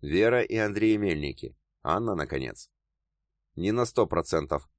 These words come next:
вспомнил он про лейтенантов Гидеа Ламбера и Роберта Шотта. «Но ведь ревность и спесь —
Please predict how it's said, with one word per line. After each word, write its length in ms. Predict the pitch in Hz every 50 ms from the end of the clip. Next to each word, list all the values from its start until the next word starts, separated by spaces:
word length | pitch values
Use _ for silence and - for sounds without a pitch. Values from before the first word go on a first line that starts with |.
| _ _ _
вспомнил 500 | - - - - 98 92 95 92 92 - -
он 200 | - 113 117 110
про 240 | - 98 101 95 - -
лейтенантов 800 | 107 101 98 87 - 101 95 98 101 101 98 - 104 98 - - -
Гидеа 420 | - 85 82 92 90 80 85 80 78
Ламбера 540 | 80 80 80 80 82 98 104 110 104 101 - _ _ _ _ _ _
и 180 | - 113 139 131
Роберта 480 | - - 110 110 101 107 104 - 117
Шотта. 480 | 107 - - 104 82 - - 64 58 - _ _ _ _ _ _ _ _ _ _ -
«Но 140 | - 82
ведь 200 | 90 92 98 95
ревность 440 | 107 110 113 117 113 117 110 - -
и 40 | 104
спесь — 440 | - - - 107 113 117 113 -